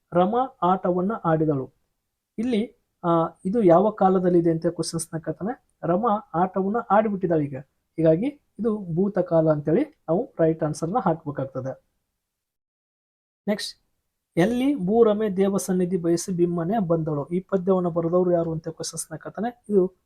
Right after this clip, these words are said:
ಪಂಜೆ ಮಂಗೇಶ್ವರ ಅಂತ ಕರಿತೀವಿ. ಆಪ್ಷನ್ಸ್ ಡಿ ರೈಟ್ ಆನ್ಸರ್. ಕೊಂದನು ಕ್ರಿಯಾಪದದ ಮೂಲ ರೂಪ ಏನು ಅಂತ ಕ್ವಶನ್ಸ್ ನ ಕೇಳ್ತಾನೆ. ಇದಕ್ಕೆ ಕೊಲ್ಲು ರೈಟ್ ಆನ್ಸರ್ ಆಗ್ತದೆ.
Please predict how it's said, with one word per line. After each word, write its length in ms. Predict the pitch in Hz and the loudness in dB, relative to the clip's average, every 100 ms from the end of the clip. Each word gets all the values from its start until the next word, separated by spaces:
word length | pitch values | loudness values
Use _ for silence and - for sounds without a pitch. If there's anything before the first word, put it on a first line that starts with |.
| - | -8
ಪಂಜೆ 240 | 160 156 170 | -4 0 0
ಮಂಗೇಶ್ವರ 520 | 151 151 160 160 156 | 0 -4 -4 -4 -4
ಅಂತ 300 | 151 147 147 | -6 -8 -10
ಕರಿತೀವಿ. 380 | 147 151 208 240 | -8 -6 0 0
ಆಪ್ಷನ್ಸ್ 400 | - - 156 - | 0 -6 -16 -4
ಡಿ 120 | 202 | 0
ರೈಟ್ 220 | 175 151 147 | 0 -2 -8
ಆನ್ಸರ್. 280 | 147 233 - _ _ _ _ _ | -8 -8 -8 _ _ _ _ _
ಕೊಂದನು 480 | 202 240 220 220 233 | -2 0 0 0 -2
ಕ್ರಿಯಾಪದದ 840 | - _ 180 180 202 - 180 185 | -10 _ 2 4 4 0 -4 -2
ಮೂಲ 420 | 202 160 202 233 | 0 0 0 2
ರೂಪ 260 | 202 185 190 180 | 4 4 4 2
ಏನು 120 | 165 | 0
ಅಂತ 140 | 165 | -6
ಕ್ವಶನ್ಸ್ 480 | 165 165 - 160 - | -8 -10 -12 -12 -12
ನ 20 | |
ಕೇಳ್ತಾನೆ. 480 | - 156 180 240 _ _ _ 220 | -14 -10 -8 -8 _ _ _ -10
ಇದಕ್ಕೆ 340 | 208 170 165 | -2 -2 0
ಕೊಲ್ಲು 300 | 175 175 165 | 2 4 2
ರೈಟ್ 200 | 156 160 | 0 -4
ಆನ್ಸರ್ 260 | 151 - 151 | -6 -6 -8
ಆಗ್ತದೆ. 440 | - 180 254 | -4 -2 -2